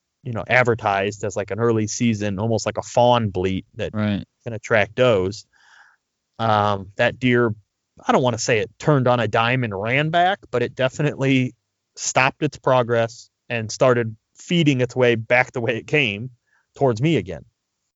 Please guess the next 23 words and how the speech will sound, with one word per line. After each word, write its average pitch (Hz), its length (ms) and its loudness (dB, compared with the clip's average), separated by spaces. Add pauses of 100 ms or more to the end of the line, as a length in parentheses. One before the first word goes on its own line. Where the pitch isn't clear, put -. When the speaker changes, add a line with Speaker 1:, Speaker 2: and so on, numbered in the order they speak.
(1120)
Speaker 1:
So 180 80 -2
Speaker 2:
Huh. 107 140 2
Speaker 1:
I - 20 2
was 110 140 -2
like, 107 200 -2
"Oh, 117 260 2
that's 143 220 0
pretty 101 280 -8
cool." 95 300 -10 (520)
So 101 460 -2 (440)
in 170 140 4
my 131 120 4
head, 127 400 4
I 120 80 2
said, 127 200 -4
"Well, 135 140 2
if 127 60 -6
that 151 200 -2
deer 143 160 4
gives 127 240 0
me 127 120 -4
a 107 60 -2
chance, 127 540 -4